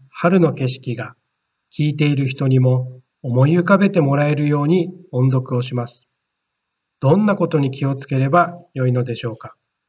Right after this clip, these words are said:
ここで、情景が伝わるように音読する際に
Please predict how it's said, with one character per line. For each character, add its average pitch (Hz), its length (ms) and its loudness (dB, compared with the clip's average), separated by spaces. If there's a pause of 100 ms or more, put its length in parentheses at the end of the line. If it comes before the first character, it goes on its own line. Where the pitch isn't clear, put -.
(1500)
こ 131 140 -10
こ 151 120 0
で、 139 260 -2 (460)
情 170 320 2
景 190 240 2
が 185 140 2
伝 185 260 -2
わ 185 100 4
る 185 140 2
よ 180 140 4
う 175 60 6
に 143 120 2
音 139 220 2
読 147 160 -2
す - 180 -8
る 139 100 -4
際 127 280 0
に 110 160 -12